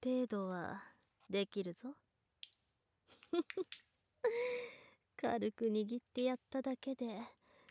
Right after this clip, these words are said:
切なそうな顔をしおって。そうして世を誘っておるつもりか？そうさな。世としても、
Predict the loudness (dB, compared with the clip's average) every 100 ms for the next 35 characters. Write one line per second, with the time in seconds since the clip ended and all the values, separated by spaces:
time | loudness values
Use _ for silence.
0 | -12 -6 -4 -4 0 2 2 0 -2 -2
1 | 0 0 -2 -4 -4 -2 -4 -6 -4 -4
2 | -4 -10 -2 -2 -2 -8 -14 _ _ _
3 | _ _ _ _ _ _ _ _ -20 -10
4 | -8 -8 -6 -4 -4 -6 -8 -8 -6 -4
5 | -2 -4 -6 -8 -8 -8 -10 _ -4 -4
6 | -4 -6 -6 -4 -6 -10 -12 -10 -12 -18
7 | _ _ _ _ _ _ _ _ _ _
8 | -20 _ _ _ -10 -6 -4 -4 -4 2
9 | 4 4 2 -4 -8 -10 -10 -12 _ -20
10 | -20 -20 -20 -20 _ 2 4 4 4 0
11 | 0 0 2 4 4 2